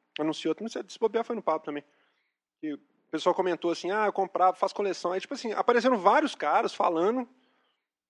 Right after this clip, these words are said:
fazem coleção de tudo, assim, que sai, de videogame e tal, barará. Mas,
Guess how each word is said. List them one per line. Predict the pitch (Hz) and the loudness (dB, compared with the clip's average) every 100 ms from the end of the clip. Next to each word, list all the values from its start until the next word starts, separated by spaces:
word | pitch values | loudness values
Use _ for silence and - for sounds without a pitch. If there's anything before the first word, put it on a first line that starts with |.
| - | -2
fazem | 185 226 | 0 0
coleção | 254 269 - - 208 240 | 2 2 2 2 4 4
de | 180 | 0
tudo, | - 226 262 175 | -6 -6 -4 -6
assim, | 147 | -8
que | 147 | -10
sai, | - 151 160 | -6 -4 -4
de | 139 | -6
videogame | 139 127 143 165 147 | -6 -4 -2 0 -2
e | |
tal, | - 170 | 0 0
barará. | 147 151 196 - - - _ | 2 2 0 -4 -20 -20 _
Mas, | 220 220 | 0 0